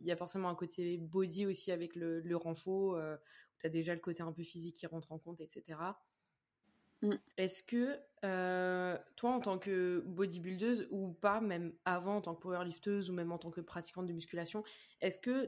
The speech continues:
Speaker 1: t'as déjà eu un mauvais rapport, euh, à l'alimentation ? Est-ce que ça a déjà été le cas, ou est-ce qu'aujourd'hui, justement, en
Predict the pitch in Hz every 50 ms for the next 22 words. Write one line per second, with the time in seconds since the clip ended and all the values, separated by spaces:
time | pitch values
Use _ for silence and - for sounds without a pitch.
0 | - - 196 175 180 160 170 190 190 190 202 214 226 233 - - 180 180 170 170
1 | 175 175 180 190 208 202 214 202 185 175 - 180 170 170 180 - - _ _ -
2 | 175 175 165 156 - - - 175 170 165 170 165 165 170 165 165 165 170 165 -
3 | 220 220 240 269 269 - _ _ _ _ _ _ _ - 185 180 - - - 202
4 | 190 - - - 180 170 160 151 143 - - - - _ - - 175 170 156 160
5 | 180 170 170 190 180 170 - 170 165 151 - 202 208 233 - 185 175 175 175 170
6 | - - 180 170 190 190 185 180 185 190 220 208 190 180 - - 180 196 202 214
7 | 202 - - 180 170 165 165 160 160 160 151 -